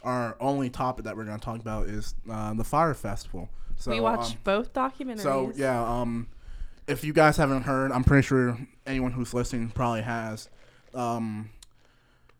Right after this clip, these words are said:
Speaker 1: I mean, you probably even knew before the documentaries even came out about the whole Fyre Festival.
Speaker 2: Big meme, like, two years
Speaker 1: Yeah,
Speaker 2: ago.
Speaker 1: big meme, like, two years ago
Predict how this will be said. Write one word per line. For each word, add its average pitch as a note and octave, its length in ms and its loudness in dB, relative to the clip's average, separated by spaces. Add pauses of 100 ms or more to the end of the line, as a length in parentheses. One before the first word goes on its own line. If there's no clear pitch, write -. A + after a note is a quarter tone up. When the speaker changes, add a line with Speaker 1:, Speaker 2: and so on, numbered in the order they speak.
(460)
Speaker 1:
I C3 120 2
mean, C#3 120 2
you C#3+ 100 4
probably C#3 380 6
even B2+ 300 2
knew B2+ 220 4
before C#3 400 2
the A#2+ 80 -2
documentaries A#2 580 -2
even A2+ 160 -4
came A2+ 220 -4
out A2+ 120 -2
about A2 220 -4
the A2+ 60 -8
whole A#2 200 -2
Fyre A#2 540 -2
Festival. A#2 680 -4
Speaker 2:
Big G#3+ 200 -6
meme, G3+ 320 -6
like, F#3 180 -12
two G3+ 140 -12
years F#3+ 160 -2
Speaker 1:
Yeah, B2+ 160 4
Speaker 2:
ago. A2+ 80 -4
Speaker 1:
big C3 160 4
meme, B2+ 300 4
like, A#2 180 -4
two - 160 -4
years A#2 200 -2
ago G#2+ 380 -8